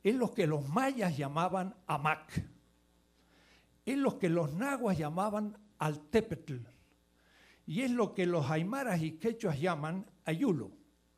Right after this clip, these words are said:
la comunidad. Pero ya no podemos concebir la comunidad como premoderna antes,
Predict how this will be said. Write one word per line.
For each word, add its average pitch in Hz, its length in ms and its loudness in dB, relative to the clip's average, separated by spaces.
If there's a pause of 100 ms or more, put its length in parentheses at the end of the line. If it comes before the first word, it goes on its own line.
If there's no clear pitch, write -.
(480)
la 170 240 0
comunidad. 170 540 2 (1300)
Pero 208 260 2
ya 285 220 4
no 349 200 -4
podemos 277 500 2
concebir 202 500 0
la 233 180 -2
comunidad 190 560 -2
como 196 320 -2
premoderna 165 1080 0 (1160)
antes, 180 640 -4